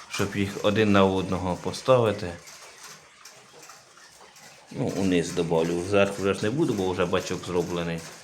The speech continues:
А вниз оці ножки поубираю. Подивлюся, чи ще два етажа добавлю, чи, чи три. Ну, поки на даний час буде так. А якщо буде потребність в більших клітках,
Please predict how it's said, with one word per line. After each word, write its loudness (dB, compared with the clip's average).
А 0
вниз -2
оці -8
ножки -4
поубираю. 2
Подивлюся, 2
чи -4
ще 2
два 6
етажа 4
добавлю, 4
чи, -8
чи -6
три. 2
Ну, 0
поки 0
на 2
даний 2
час -2
буде 0
так. 4
А 2
якщо 2
буде 4
потребність 2
в -6
більших -2
клітках, 0